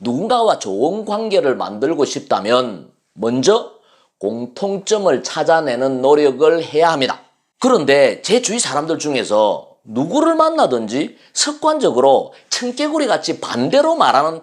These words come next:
답답한 사람들이 있습니다. 예를 들어서 "사과가 참 맛있네요" 라고 말하면은 "요즘은 딸기철이라서 딸기가 훨씬 더 맛있어요" 라고 이야기합니다.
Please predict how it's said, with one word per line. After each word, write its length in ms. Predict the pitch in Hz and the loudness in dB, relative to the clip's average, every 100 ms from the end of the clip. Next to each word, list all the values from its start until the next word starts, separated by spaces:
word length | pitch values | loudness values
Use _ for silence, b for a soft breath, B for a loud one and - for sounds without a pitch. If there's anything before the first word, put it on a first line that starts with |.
| _ | _
답답한 460 | - - - 294 320 | -8 -6 -6 -4 -2
사람들이 360 | 302 294 170 | -2 0 -2
있습니다. 400 | 117 110 95 - _ _ B | -2 -6 -8 -10 _ _ B
예를 220 | 277 302 | 0 2
들어서 600 | 240 139 127 131 101 - _ _ _ _ b b - | 4 4 6 4 4 -2 _ _ _ _ b b -8
"사과가 460 | - 180 269 262 | -4 0 2 2
참 220 | - 202 | -2 -2
맛있네요" 720 | 156 - 190 196 147 117 90 117 | -2 -2 -2 0 2 0 -2 0
라고 220 | 202 277 | 2 2
말하면은 640 | 175 120 151 107 117 95 - _ _ _ _ _ 82 | 2 0 0 -2 -4 -6 -16 _ _ _ _ _ -6
"요즘은 400 | 101 165 190 123 | 0 2 2 0
딸기철이라서 840 | 165 123 196 - 220 165 120 117 | -4 -4 -4 -2 0 0 0 -4
딸기가 420 | - 120 139 226 | -6 -6 0 2
훨씬 320 | 190 185 180 | 2 -2 -4
더 100 | 170 | -4
맛있어요" 540 | 127 85 165 - 127 - | -4 -4 -2 -2 -4 -2
라고 200 | 214 320 | 0 0
이야기합니다. 560 | 320 156 135 104 - | 0 -2 -4 -10 -16